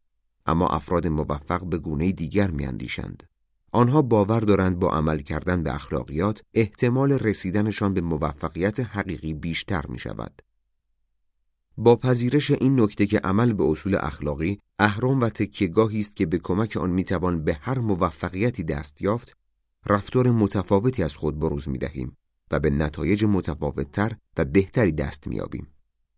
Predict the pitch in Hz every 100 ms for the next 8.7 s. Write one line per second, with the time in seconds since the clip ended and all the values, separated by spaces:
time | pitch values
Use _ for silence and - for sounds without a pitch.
0 | _ _ _ _ _ _ _ 82 78 82
1 | 82 82 90 95 - - 78 78 80 -
2 | 65 65 - 101 107 _ _ _ _ _
3 | 95 - - 131 131 95 78 85 80 78
4 | 101 82 71 67 - 98 101 - _ _
5 | _ _ - 101 110 - 82 69 69 73
6 | 78 104 110 - _ _ _ - 90 87
7 | 101 104 92 80 90 82 71 69 78 90
8 | 92 _ _ _ _ -